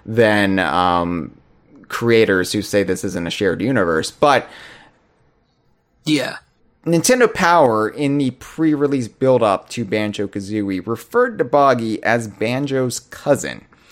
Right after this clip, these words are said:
Speaker 1: And, and me,
Speaker 2: Oh my
Speaker 1: me,
Speaker 2: God.
Speaker 1: uh, yeah, me being the impressionable youth that I was,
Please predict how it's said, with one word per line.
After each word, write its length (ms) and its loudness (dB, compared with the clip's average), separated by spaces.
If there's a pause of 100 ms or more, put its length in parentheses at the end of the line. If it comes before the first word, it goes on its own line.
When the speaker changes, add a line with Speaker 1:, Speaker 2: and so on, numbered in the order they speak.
(460)
Speaker 1:
And, 460 4
and 400 2 (440)
me, 580 2
Speaker 2:
Oh 300 -4
my 260 -4
Speaker 1:
me, 60 -14
Speaker 2:
God. 420 -2
Speaker 1:
uh, 20 -4
yeah, 180 4
me 340 2
being 720 0
the 500 -2
impressionable 960 0
youth 720 -4
that 200 -2
I 140 0
was, 560 -4